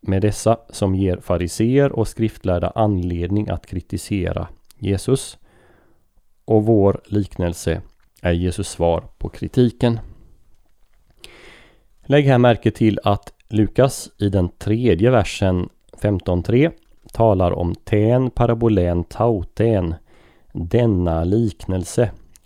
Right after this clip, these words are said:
Liknelse står här i singularis. Vi talar ofta,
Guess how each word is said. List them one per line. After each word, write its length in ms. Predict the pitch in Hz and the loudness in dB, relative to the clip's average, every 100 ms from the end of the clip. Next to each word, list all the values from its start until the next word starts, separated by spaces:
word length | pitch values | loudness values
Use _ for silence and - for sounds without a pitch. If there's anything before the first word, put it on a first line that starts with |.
| _ | _
Liknelse 640 | 107 113 - 90 85 110 | 0 0 -2 -6 -4 -6
står 240 | - 95 | -2 0
här 240 | 90 90 82 | 0 -2 -4
i 100 | 85 | -8
singularis. 1160 | - - 113 101 82 92 90 90 95 - - - - _ _ _ _ _ - _ _ _ _ | -10 -6 -2 -2 -2 -2 -2 -2 -4 -10 -16 -20 -20 _ _ _ _ _ -20 _ _ _ _
Vi 100 | - | -14
talar 280 | - 117 98 | -2 0 2
ofta, 400 | 113 - - 135 | 2 0 0 0